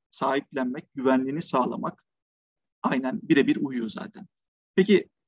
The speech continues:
bir sonraki aşama ne? Aslında yine o girişkenliği devam ettiren şey, günümüzde birebir gördüğümüz bir şey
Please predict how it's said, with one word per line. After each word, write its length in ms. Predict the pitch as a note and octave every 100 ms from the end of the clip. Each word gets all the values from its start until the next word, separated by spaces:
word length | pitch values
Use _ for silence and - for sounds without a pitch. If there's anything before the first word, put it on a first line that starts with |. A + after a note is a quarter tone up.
| _ -
bir 60 |
sonraki 320 | F3 G#3+ G3+ D3+
aşama 300 | C#3 B2+ B2
ne? 160 | F#3+ - _ _ -
Aslında 320 | E3 - F#3
yine 160 | G3 D#3+
o 160 | D3
girişkenliği 560 | C3+ C#3+ - C#3+ C3+ C3
devam 260 | C3 C3
ettiren 320 | B2+ - C3 B2+
şey, 260 | - F#3 -
günümüzde 460 | E3 F3 E3 E3
birebir 320 | F#3 E3+ B2+ A2+
gördüğümüz 500 | B2 - - _ -
bir 40 |
şey 140 | -